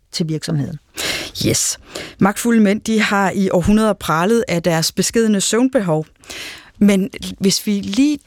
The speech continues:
Speaker 2: dvæler lidt ved det, hvorfor er det så, at det har været sejt at sove så lidt som overhovedet muligt, når det er sådan, at man har kunnet mærke det på sin egen krop, hvad det gjorde ved en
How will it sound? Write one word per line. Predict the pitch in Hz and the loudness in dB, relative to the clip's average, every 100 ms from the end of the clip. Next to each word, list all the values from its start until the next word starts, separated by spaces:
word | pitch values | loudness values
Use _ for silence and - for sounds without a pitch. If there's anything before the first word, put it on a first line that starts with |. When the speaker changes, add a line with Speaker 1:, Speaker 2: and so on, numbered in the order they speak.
| - | -4
Speaker 2:
dvæler | 269 262 180 | -2 0 0
lidt | 175 - | -2 -2
ved | 170 | 0
det, | 185 - | 0 0
hvorfor | 156 196 233 285 - | -4 -2 0 -2 0
er | 180 | 0
det | 240 | 0
så, | - 165 151 156 - - | -2 0 0 -2 -12 -4
at | 196 - | -2 2
det | 180 | 2
har | 175 | 2
været | 160 156 - | 2 0 0
sejt | - 196 202 - - - | -2 -2 -6 -10 -18 -4
at | 180 | -2
sove | - 170 175 | 0 0 0
så | - | 0
lidt | 175 175 - | 0 0 0
som | 160 151 | 0 0
overhovedet | 143 170 - | 2 0 2
muligt, | 165 170 180 - | 2 2 -2 0
når | 175 | 2
det | 175 185 | 4 2
er | 185 | 2
sådan, | 233 202 | 0 0
at | 175 | 0
man | 160 | 0
har | 156 | 0
kunnet | - 175 | 2 2
mærke | 170 202 - | 2 0 -2
det | - | -6
på | - 165 | -2 -2
sin | - 151 | 0 0
egen | 151 180 | -2 -2
krop, | - 170 - - - - | -2 -2 -4 -14 -20 -4
hvad | 175 180 | 0 0
det | - | 2
gjorde | 180 233 214 | 2 2 2
ved | 160 | 2
en | 135 | 0